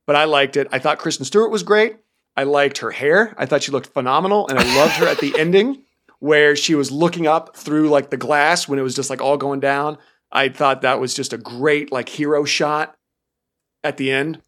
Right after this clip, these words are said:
right before she sets it off, and then they just all start exploding. So I really liked it. Six point five, um,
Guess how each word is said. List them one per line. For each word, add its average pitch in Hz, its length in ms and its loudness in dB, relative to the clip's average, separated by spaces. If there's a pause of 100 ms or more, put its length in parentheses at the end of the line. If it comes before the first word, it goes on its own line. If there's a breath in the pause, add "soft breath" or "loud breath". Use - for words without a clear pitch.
right 131 200 0
before 135 300 0
she 117 120 -4
sets 123 280 0
it 127 60 -2
off, 131 300 2
and 120 100 -6
then 113 80 -10
they 113 80 -8
just 113 320 -6
all 113 180 -4
start 110 260 -6
exploding. 101 600 -6
So 117 220 0
I 135 140 0
really 160 280 4
liked 143 260 0
it. 135 80 -4
Six - 240 -4
point 147 260 -6
five, 123 480 0 (440)
um, 107 760 -8